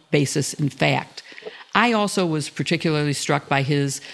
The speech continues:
um, analogy to nineteen thirties Germany, because I have long thought, and it's,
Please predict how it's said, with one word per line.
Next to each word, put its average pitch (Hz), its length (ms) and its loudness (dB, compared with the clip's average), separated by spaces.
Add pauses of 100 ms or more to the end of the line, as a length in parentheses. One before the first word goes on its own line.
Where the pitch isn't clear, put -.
(340)
um, 143 380 2
analogy 147 640 2
to 139 140 -4
nineteen 139 340 0
thirties 135 380 -2
Germany, 139 480 0
because 135 380 -2
I 151 120 2
have 147 160 -2
long 151 420 2
thought, - 580 -2 (460)
and 160 160 4
it's, 151 240 -4